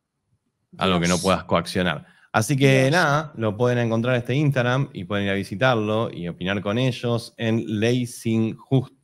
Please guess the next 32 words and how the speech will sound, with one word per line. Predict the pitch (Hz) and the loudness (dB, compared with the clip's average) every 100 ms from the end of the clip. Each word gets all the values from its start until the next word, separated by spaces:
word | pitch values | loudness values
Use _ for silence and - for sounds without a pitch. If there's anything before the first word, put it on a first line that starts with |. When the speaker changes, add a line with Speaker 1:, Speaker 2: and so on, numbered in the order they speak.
| - | -2
Speaker 1:
Leyes | 117 147 151 165 - - _ _ _ | 2 2 2 -2 -2 -14 _ _ _
Injustas. | - 120 - 156 - 113 120 | 2 2 4 2 2 -2 -2
Ahí | 107 | -4
está, | 107 107 | -2 -4
Leyes | - 113 120 | 0 0 2
Speaker 2:
Leyes | 139 269 302 - | 4 4 4 0
Speaker 1:
Injustas. | 269 240 240 | 0 0 0
Speaker 2:
Injustas. | 220 214 208 160 165 - _ _ _ _ _ _ | -4 -4 -6 -6 -8 -20 _ _ _ _ _ _
Speaker 1:
Leyes | 110 104 107 | -2 0 0
Injustas, | 117 120 123 - 120 139 139 | 0 2 0 0 0 0 0
lo | 95 | -4
pueden | 101 101 | -2 0
ir | 104 | 2
ahí | 107 120 123 | 2 2 2
y | 90 | -2
allá | 87 104 | -4 -4
conocerlos. | 98 101 - 123 120 139 - - - _ _ | -2 -2 0 2 2 0 -2 -12 -20 _ _
Y | 240 | 6
nada, | 160 117 107 107 - - | 8 8 6 2 -4 -4
eh, | - 110 107 107 107 _ | 2 4 4 2 -2 _
ustedes | 131 135 143 113 - | -2 4 6 6 4
harán | 101 95 | 4 4
lo | 90 | 4
que | 85 | 4
hagan. | 92 90 85 85 | 4 6 4 0
Yo | - 117 | -2 0
creo | 104 95 | 2 2
que | 85 80 | 0 -2
deberían | - 104 107 107 | 0 4 4 4
ver | 104 | 2
las | 98 | 0
publicaciones. | 98 90 - 87 76 | -2 -4 -6 -6 -8